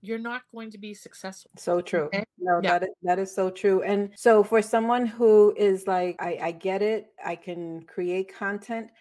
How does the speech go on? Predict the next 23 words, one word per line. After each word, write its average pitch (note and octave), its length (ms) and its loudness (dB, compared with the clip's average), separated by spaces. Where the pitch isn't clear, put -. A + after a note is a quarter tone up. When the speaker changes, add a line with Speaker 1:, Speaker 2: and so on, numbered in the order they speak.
Speaker 2:
but F3 560 0
I F3+ 480 -4
feel G3+ 180 0
stuck - 560 -8
sometimes, E3 600 -14
or E3+ 500 -6
I F3+ 120 -4
feel G3+ 480 0
overwhelmed," F3+ 1200 -2
like, F#3 240 -4
what G3 320 -4
are G#3+ 100 -2
some F#3 720 -8
suggestive F3+ 960 -8
tips - 380 -12
that F3 220 -10
you F3 160 -16
can E3+ 460 -16
recommend F3 560 -8
to F3+ 100 -16
someone D#3+ 480 -12
when D#3+ 140 -16
they E3 160 -10